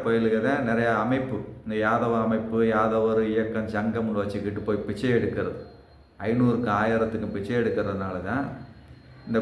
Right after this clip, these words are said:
கோணார் சமுதாயத்தை வந்து கண்டவன்லாம் வெட்டுறான், குத்துறான், கொலை செய்றான், அவன் சொத்துக்களை அபகரிக்கிறான். இவங்க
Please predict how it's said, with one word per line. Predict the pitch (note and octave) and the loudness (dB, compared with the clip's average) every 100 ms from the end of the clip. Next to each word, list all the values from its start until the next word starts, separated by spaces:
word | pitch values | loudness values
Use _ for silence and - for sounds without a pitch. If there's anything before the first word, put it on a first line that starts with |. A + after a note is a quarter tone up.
| A2+ | 2
கோணார் | A#2 C3+ C3 A#2+ | 4 4 2 0
சமுதாயத்தை | A2+ A2 A2 A2 A2+ | 0 2 2 0 0
வந்து | G2+ G#2 G#2 | 0 -2 -4
கண்டவன்லாம் | G2+ A2 A#2 A#2 A#2 A#2 A#2 | -4 0 0 0 0 0 -2
வெட்டுறான், | G2+ G2 G#2+ A2+ G#2 | -2 -2 -2 0 -2
குத்துறான், | G2 G#2+ A2+ G2+ | -4 -2 -2 -2
கொலை | G2 G#2+ G#2+ | 0 -2 -2
செய்றான், | G2+ G#2 A2 | -2 0 0
அவன் | G2+ | -2
சொத்துக்களை | G2+ F#2 A2 A2 G2 | -4 -4 -4 -2 -2
அபகரிக்கிறான். | G2+ G#2+ G#2 G2 G#2 G#2 A#2 B2 - | -2 -2 -2 -4 -4 -4 -4 -6 -8
இவங்க | A2 A#2 | -2 0